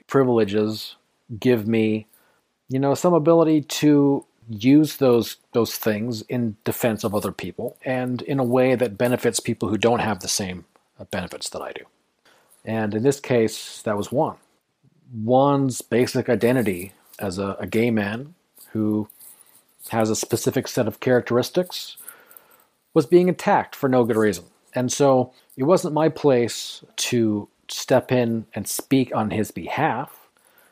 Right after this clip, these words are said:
or to speak over him. And this is behavior that I've learned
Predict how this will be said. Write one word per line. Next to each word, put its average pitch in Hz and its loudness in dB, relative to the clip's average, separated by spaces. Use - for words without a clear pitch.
or 107 -4
to 92 -6
speak - -4
over 131 2
him. 98 -10
And 131 -4
this 170 0
is 120 -2
behavior 107 0
that 92 -8
I've 131 2
learned 110 2